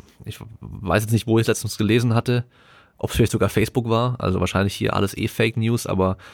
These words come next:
dass irgendwie selbst von den milden Fällen, also Leute, die halt nur mildes dann hatten, irgendwie nicht ins Krankenhaus kommen und so weiter, dass da wirklich auch ein Teil, irgendwie so zehn Prozent rum oder sowas, trotzdem noch,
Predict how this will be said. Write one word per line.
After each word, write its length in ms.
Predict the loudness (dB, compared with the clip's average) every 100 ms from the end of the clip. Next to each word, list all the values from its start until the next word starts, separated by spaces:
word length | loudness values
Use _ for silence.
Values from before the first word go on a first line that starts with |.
| -20 -8
dass 160 | -4
irgendwie 280 | -2 2 2
selbst 220 | 2 2
von 180 | 0 2
den 200 | 2 4
milden 360 | 4 4 2 -2
Fällen, 440 | 0 2 2 0
also 180 | 0 2
Leute, 200 | 2 2
die 140 | 2
halt 160 | 0 2
nur 160 | 0 2
mildes 500 | 2 2 2 0 0
dann 180 | -2
hatten, 340 | -2 -2 -4 -4
irgendwie 340 | -4 -2 0 2
nicht 200 | 2 0
ins 100 | 0
Krankenhaus 460 | 0 2 2 0
kommen 180 | 2 2
und 60 | 2
so 100 | 2
weiter, 320 | 2 2 0 -6 -20 -20 -20 _ _
dass 180 | 0 2
da 100 | 2
wirklich 220 | 2 0
auch 120 | 0
ein 80 | 0
Teil, 320 | 0 2 4
irgendwie 220 | 4 2 -2
so 60 |
zehn 260 | -2 -2 0
Prozent 380 | -2 -2 -2 0
rum 80 |
oder 120 | 0 2
sowas, 220 | 0 -2
trotzdem 380 | -4 -4 -2 0
noch, 220 | -2